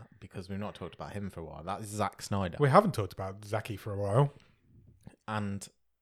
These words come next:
Speaker 1: uh, there's news that one of his upcoming Netflix projects was a animated movie.
Speaker 2: Okay.
Speaker 1: Uh, an anim-, animated series, sorry, called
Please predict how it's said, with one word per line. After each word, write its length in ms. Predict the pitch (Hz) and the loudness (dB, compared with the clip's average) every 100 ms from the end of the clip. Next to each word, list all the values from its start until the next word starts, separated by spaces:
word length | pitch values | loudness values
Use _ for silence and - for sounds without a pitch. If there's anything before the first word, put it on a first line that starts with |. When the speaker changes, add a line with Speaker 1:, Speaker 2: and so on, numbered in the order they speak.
| _ _ _ - _ _ - | _ _ _ -20 _ _ -10
Speaker 1:
uh, 120 | 101 - | -8 -4
there's 240 | 117 117 104 | -2 -2 -2
news 360 | 120 117 104 - | 0 0 -2 -2
that 420 | 107 98 - - - _ _ _ _ 117 | 0 0 -6 -14 -14 _ _ _ _ -2
one 260 | 135 175 180 | 12 12 12
of 100 | 170 | 10
his 140 | 127 | 6
upcoming 380 | 139 - 131 123 | 2 0 -2 0
Netflix 500 | 113 - - 113 - | 0 -2 -6 -6 -4
projects 480 | 113 104 107 - - _ | -4 -2 -4 -6 -20 _
was 320 | 110 107 104 - | -4 0 0 -2
a 340 | 123 117 110 - - _ 135 | -2 2 2 -2 -10 _ 0
animated 640 | 147 139 135 123 - 110 | 2 4 2 0 -4 -6
movie. 340 | 117 113 92 - _ - | -4 -2 -4 -6 _ 0
Speaker 2:
Okay. 260 | 147 139 - _ _ _ _ _ _ _ _ - - - - - | 4 4 0 _ _ _ _ _ _ _ _ -20 -20 -20 -10 -2
Speaker 1:
Uh, 140 | 113 | 0
an 100 | 123 | 0
anim-, 200 | 127 123 - | 0 -2 -2
animated 460 | 131 131 110 117 - | 0 2 0 -2 -2
series, 400 | 117 101 98 - | 0 0 0 -6
sorry, 220 | 90 87 | -8 -8
called 260 | - 110 | -6 -6